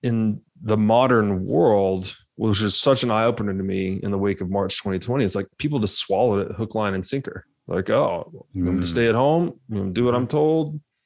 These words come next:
Speaker 1: Stop working." Great. I'll just do all of that. And then to, to see the, the cultural infighting and polarization as a result of that too
Speaker 2: <sighs> Boy, yeah.
Speaker 1: was just,
Speaker 2: <laughs>
Speaker 1: I mean,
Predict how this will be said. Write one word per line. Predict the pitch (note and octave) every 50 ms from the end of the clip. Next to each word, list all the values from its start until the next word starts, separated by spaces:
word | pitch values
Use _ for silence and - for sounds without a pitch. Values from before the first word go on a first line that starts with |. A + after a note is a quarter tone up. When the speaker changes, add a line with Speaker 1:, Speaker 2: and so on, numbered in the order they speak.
| _ - - _
Speaker 1:
Stop | - - - A#2+ A#2+ B2 A2+
working." | C3 D3 D#3+ D3+ - - D#3 D#3 D#3+ D#3+ D#3+ D3+ D3 D3 _ _ _ _ - _
Great. | - B2 A2+ G#2+ G2 -
I'll | - G2+ G#2
just | G#2 G#2 G2
do | G2+ A#2+ A#2 A2
all | A2 A2 G#2+ G#2
of | F#2+ F2
that. | F#2+ F#2+ F#2 F#2 - - -
And | A2+ A#2 B2+
then | C#3 D3 D3 B2+
to, | C3 B2 - - A#2+
to | - C3+
see | - - - - D#3+ E3+ E3+
the, | D3+ B2 A2+ G#2 F2 - - _ _ - - - - - - - _ _ _ _ _
the | - B2
cultural | - - - - C3 C3 B2 - - C3 A2+ G#2+ G#2 G#2 G2 F#2+ G2 - - - _ _ _ _ _ _ _ _ _ _ _ - _ _
infighting | B2+ B2 B2 B2 A2+ - - A2+ A2 A2 G#2 G#2+ G#2 G#2
and | G2+ F#2
polarization | - A2+ A2+ G#2+ G#2 G#2 G#2 G2+ G#2 G#2 G2 - - G#2 G2
as | G2 G2 F#2
a | F2+
result | F2+ F2 F2 F2 G#2 B2 D#3+ E3 -
of | G2 F2
that | F#2 F2+ D#2 D2+ -
too | - C#3 C#3+ C3 A2+ G2 F#2 F2+ F2 E2+ -
Speaker 2:
<sighs> | _
Boy, | - F#2 E2+ - - -
yeah. | G2 G2+
Speaker 1:
was | G#2 G2+ F#2+ G2
just, | A2 A2 A2 C3 - - D3+ - - D#3 C#3 -
Speaker 2:
<laughs> | _ _ _ _ _
Speaker 1:
I | - A2 A2
mean, | A2 G#2+ G#2 G2+ G2+ F#2+ F#2+ F#2 -